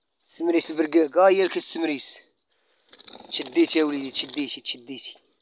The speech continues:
تشديتي. خاطر وليدات الجزائر،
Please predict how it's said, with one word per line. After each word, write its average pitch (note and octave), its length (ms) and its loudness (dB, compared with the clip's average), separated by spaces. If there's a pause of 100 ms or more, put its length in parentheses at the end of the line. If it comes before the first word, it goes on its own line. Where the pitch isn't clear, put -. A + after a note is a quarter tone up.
(960)
تشديتي. C#3 600 -4 (4000)
خاطر C3 280 -6
وليدات D3 340 0
الجزائر، D#3+ 600 4